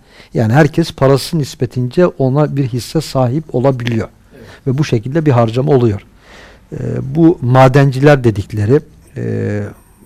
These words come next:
Speaker 1: bir ifade kullanıyorlardı, onu şu anda aklıma gelmedi. Eskiden bunu bilgisayarlarıyla üretiyorlar. Yani daha doğrusu program, e, belli şifreler var. Onu çözdüğü zaman günlük olarak Bitcoin kazanıyor idi.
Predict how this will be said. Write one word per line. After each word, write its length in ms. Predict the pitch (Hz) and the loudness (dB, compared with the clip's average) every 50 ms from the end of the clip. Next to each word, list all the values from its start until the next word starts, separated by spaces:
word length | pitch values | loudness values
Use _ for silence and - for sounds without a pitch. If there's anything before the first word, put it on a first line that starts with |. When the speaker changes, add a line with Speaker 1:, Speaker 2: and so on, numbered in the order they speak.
| - - - 123 123 - | -20 -20 -20 -20 -16 -14
Speaker 1:
bir 60 | 147 | -12
ifade 440 | 131 113 - - 127 123 120 131 123 | -12 -12 -4 0 0 0 0 0 -2
kullanıyorlardı, 800 | - - - 120 120 120 120 131 147 139 120 117 110 101 104 110 | -4 -4 -6 -4 -2 -2 -2 0 0 0 0 0 -2 -2 -4 -6
onu 140 | 104 104 104 | -6 -6 -6
şu 160 | - - 113 | -6 -6 -6
anda 320 | 110 110 107 117 117 - - - - - - - - | -6 -4 -4 -4 -6 -6 -6 -14 -20 -20 -18 -18 -18
aklıma 300 | - - - 113 110 113 | -18 -12 -10 -6 -6 -6
gelmedi. 480 | 110 117 139 139 131 113 107 107 165 214 - _ _ _ - _ _ _ _ _ _ _ _ _ _ _ - - - - - - - - | -2 -2 -2 -2 0 -2 -2 -2 -4 -4 -4 _ _ _ -20 _ _ _ _ _ _ _ _ _ _ _ -20 -20 -20 -20 -20 -20 -2 0
Eskiden 420 | 160 - - - 147 151 147 135 | 0 0 0 -2 -2 0 0 0
bunu 200 | 131 160 185 160 | 0 -2 -2 0
bilgisayarlarıyla 880 | 151 147 139 131 139 - - - 147 139 139 135 139 131 120 117 147 185 | 0 -2 -2 -2 -4 -6 0 2 4 4 6 4 4 2 2 0 0 0
üretiyorlar. 560 | 175 143 139 131 - - - 127 107 107 101 | 2 4 2 2 2 0 0 0 0 0 2
Yani 320 | 113 120 117 117 117 113 - - - - - _ - | 2 2 2 2 2 0 -2 -6 -14 -20 -14 _ 2
daha 180 | 131 131 131 | 2 2 4
doğrusu 300 | 135 123 110 - - 117 | 2 -2 -4 -4 -8 -12
program, 640 | - - - 131 127 135 139 131 127 143 147 143 - - | -12 -4 -2 -2 0 2 0 2 2 0 0 0 -2 -6
e, 1080 | 135 123 123 117 113 110 110 107 107 104 - - _ _ _ _ _ - 135 131 139 135 | -6 -6 -4 -4 -4 -4 -4 -4 -6 -6 -10 -16 _ _ _ _ _ -16 -16 -12 -2 0
belli 220 | 143 135 139 139 | 2 2 2 2
şifreler 540 | - - - 135 - - 139 131 135 131 120 | -2 -4 -6 -6 -4 -2 0 2 2 2 2
var. 220 | 110 120 175 202 - - - - - - _ | 2 0 -2 -2 -2 -8 -20 -20 -20 -6 _
Onu 300 | 151 143 139 131 113 - | 0 0 2 0 0 -2
çözdüğü 480 | - - 175 156 135 123 117 117 113 104 | -2 0 2 2 2 0 -2 -4 -4 -4
zaman 380 | 101 117 127 160 170 160 135 | -2 -2 -2 -2 -2 -2 -2
günlük 340 | 131 151 147 143 127 - - | -2 -2 -2 -2 -2 -2 0
olarak 300 | 113 123 156 185 170 - | 0 0 0 0 -2 -4
Bitcoin 320 | 160 - - - 135 131 107 | -8 -6 -2 0 0 0 0
kazanıyor 480 | - 120 104 101 110 104 104 104 104 | 0 -2 -4 -2 -2 -4 -4 -4 -6
idi. 240 | 104 110 131 190 208 | -6 -2 -2 -2 -2